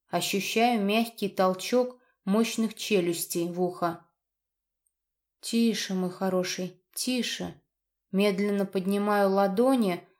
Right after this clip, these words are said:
выставляя перед собой. Знаю, что нельзя делать резких движений, кричать, бежать или размахивать руками.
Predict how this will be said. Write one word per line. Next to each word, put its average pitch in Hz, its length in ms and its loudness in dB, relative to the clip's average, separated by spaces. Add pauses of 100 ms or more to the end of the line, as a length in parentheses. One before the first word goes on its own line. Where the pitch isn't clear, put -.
(140)
выставляя 196 640 2
перед 202 340 -2
собой. 170 720 0 (340)
Знаю, 196 680 2
что - 240 -6
нельзя 196 480 2
делать 196 500 2
резких 185 480 -2
движений, 190 800 0 (240)
кричать, 196 720 0 (100)
бежать 190 640 2 (100)
или 190 200 4
размахивать 185 760 0
руками. 185 640 -2